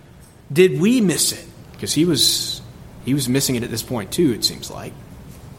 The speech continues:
How did we miss it? Those Jews who knew the Old Testament, who knew to look for the Messiah, who knew that he would be one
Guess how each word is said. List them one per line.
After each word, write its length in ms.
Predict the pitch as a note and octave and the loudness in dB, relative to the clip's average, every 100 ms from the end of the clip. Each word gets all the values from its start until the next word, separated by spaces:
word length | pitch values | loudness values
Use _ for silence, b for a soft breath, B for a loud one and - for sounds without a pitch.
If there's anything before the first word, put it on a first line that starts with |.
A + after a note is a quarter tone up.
| - B B B | -20 B B B
How 220 | - G#3 | 0 4
did 140 | A#3 G#3 | 6 6
we 120 | G3+ | 6
miss 320 | F#3 A#3 - | 6 4 4
it? 160 | D3 C#3 | 2 4
Those 360 | F3 G3+ E3+ B B D3 | 4 4 2 B B -4
Jews 760 | C#3 G3+ C#4+ F#3 B2 A#2 - B B | 2 6 6 6 4 -2 -6 B B
who 140 | G#3 | 6
knew 400 | F3+ F#3+ C#4+ D#4 | 8 8 10 8
the 180 | B3 G3+ | 8 4
Old 200 | E3+ D3+ | 4 2
Testament, 420 | F3+ F3 F3 D3+ | 0 0 -2 0
who 160 | G3 G#3 | 4 6
knew 320 | F3+ B3+ D#4 | 8 8 8
to 80 | A#3+ | 8
look 240 | G3 B3 | 6 4
for 100 | A#3+ | 4
the 60 | A3 | 4
Messiah, 480 | F3 - F#3 E3 D#3+ | 4 2 4 4 2
who 180 | G#3 F#3+ | 2 4
knew 320 | B3 D#4+ D4 | 6 8 6
that 80 | F#3+ | 2
he 120 | F#3 | 0
would 200 | A#3 G#3 | 2 2
be 120 | F#3 F#3+ | 2 4
one 540 | F#3+ A#3 D#3+ B2+ | 6 6 4 0